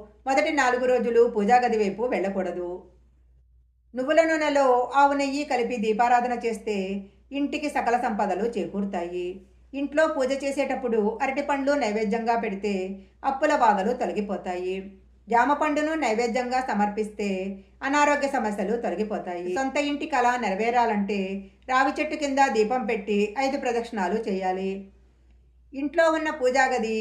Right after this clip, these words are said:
ఎప్పుడూ కూడా ఈశాన్యం వైపే ఉండాలి. పూజా గది విడిగా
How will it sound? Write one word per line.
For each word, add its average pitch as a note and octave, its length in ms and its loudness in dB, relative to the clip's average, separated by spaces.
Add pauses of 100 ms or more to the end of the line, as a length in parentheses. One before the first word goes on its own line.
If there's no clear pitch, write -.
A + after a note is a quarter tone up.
(140)
ఎప్పుడూ C#4+ 360 -2
కూడా B3 320 2
ఈశాన్యం G#3 460 -2
వైపే G3+ 280 -2
ఉండాలి. F#3 500 -2 (560)
పూజా D4+ 300 0
గది D4+ 260 2
విడిగా B3+ 340 2